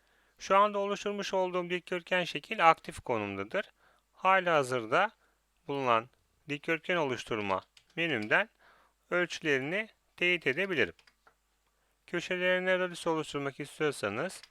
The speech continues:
yine radius bile oluşturabiliriz. Yine buradan uygula butonuna bastığımız zamansa bu yapmış olduğumuz uygulamayı artık kabul etmiş oluyoruz. Şimdi bu oluşturmuş olduğum şeklimi döndürme komutunu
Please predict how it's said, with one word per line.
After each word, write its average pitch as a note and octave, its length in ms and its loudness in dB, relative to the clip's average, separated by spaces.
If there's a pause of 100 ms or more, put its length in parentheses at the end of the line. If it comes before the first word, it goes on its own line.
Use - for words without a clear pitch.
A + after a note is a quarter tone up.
(840)
yine D3 300 -2 (160)
radius D3 320 -6
bile A2 120 -2
oluşturabiliriz. C#3 840 -6 (1300)
Yine A3 180 -8
buradan G#3 340 0
uygula G3+ 380 -2
butonuna C#3 480 0
bastığımız A2+ 520 2
zamansa A2 640 -2
bu F#3+ 60 -4
yapmış F3+ 420 0
olduğumuz B2 420 -2
uygulamayı C#3+ 600 2
artık C3 460 2 (140)
kabul F#3 240 0
etmiş - 460 -6 (640)
oluyoruz. G2 560 -4 (1040)
Şimdi G#3 180 -14
bu G#3 60 -4
oluşturmuş G#3 560 -4
olduğum D#3+ 360 0
şeklimi D#3 680 -2 (680)
döndürme F3+ 460 0
komutunu A2+ 600 -6